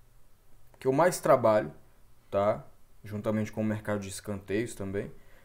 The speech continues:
né? Mas como trader, é,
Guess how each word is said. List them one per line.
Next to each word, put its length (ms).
né? 160
Mas 220
como 340
trader, 680
é, 440